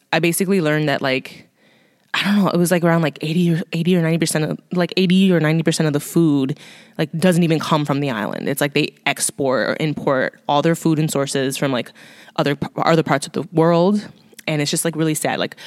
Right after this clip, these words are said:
other parts, like, they get their food from, like, parts of, like, Nicaragua and, like, the Central American, you know, 'cause it's an island, so it's, uh, closer to those places than the States. So it was just fascinating.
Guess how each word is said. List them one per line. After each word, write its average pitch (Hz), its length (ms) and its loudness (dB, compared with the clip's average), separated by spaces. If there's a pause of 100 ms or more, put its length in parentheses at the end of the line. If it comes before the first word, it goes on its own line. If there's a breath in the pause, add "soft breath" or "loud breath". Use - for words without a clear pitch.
(200 loud breath)
other 202 140 4
parts, 175 320 0
like, - 400 -2
they 165 80 0
get 123 120 0
their 143 100 0
food 147 160 -6
from, 123 120 -8
like, - 160 -6
parts - 200 -4
of, - 100 -6
like, - 260 -8
Nicaragua 196 580 0
and, 165 100 -2
like, 151 120 -8
the - 100 -14
Central 151 320 -4
American, 147 560 -4
you 147 60 -6
know, - 100 -6
'cause 156 160 -4
it's 165 120 -4
an 170 60 0
island, 139 380 -2
so - 260 -6 (560 loud breath)
it's, - 280 -4
uh, 135 180 2
closer 147 320 2
to 135 60 -2
those 135 160 -4
places 143 540 -4
than 143 120 0
the 135 80 -4
States. 160 340 -2
So 147 460 2 (800)
it 202 60 4
was 226 100 6
just 254 160 2
fascinating. 180 640 2